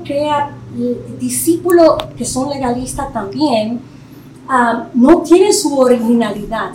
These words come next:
van perdiendo su identidad en Cristo Jesús. No están, eh, eh, cementados en la palabra de Dios.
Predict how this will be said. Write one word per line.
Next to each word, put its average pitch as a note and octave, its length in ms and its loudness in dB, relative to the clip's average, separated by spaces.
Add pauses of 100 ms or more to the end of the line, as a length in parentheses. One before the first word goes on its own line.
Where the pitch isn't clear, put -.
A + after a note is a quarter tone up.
van A#3 240 -2
perdiendo B3+ 440 -4
su B3+ 260 -8
identidad A3 760 -6 (140)
en G3 160 -12 (200)
Cristo A#3+ 600 -8
Jesús. - 560 -14 (240)
No A#3 80 -4
están, C#4 420 -6 (500)
eh, A#3+ 240 -4
eh, A3+ 40 -6
cementados A#3+ 920 -4
en G#3+ 140 -6
la G#3+ 180 -8
palabra A3 720 -6
de A3 160 -8 (120)
Dios. - 560 -10